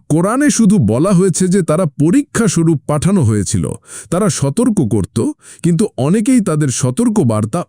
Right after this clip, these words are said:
অমান্য করে জাদু শিখে নিত। কিন্তু কোরআনে কোথাও বলা হয়নি যে তাদেরকে কূপে উল্টিয়ে ঝুলিয়ে রাখা হয়েছিল।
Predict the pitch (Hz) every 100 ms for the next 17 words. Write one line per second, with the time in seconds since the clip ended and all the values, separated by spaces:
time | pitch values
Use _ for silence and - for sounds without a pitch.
0 | - 117 185 254 254 139 113 175 147 156
1 | 208 220 170 127 113 90 78 - - _
2 | - - 220 208 170 180 208 277 302 220
3 | 165 233 226 165 196 175 247 196 117 90
4 | - - 110 160 160 165 226 220 247 -
5 | 294 302 269 240 - 202 277 302 349 320
6 | 156 180 180 139 120 117 104 98 - 87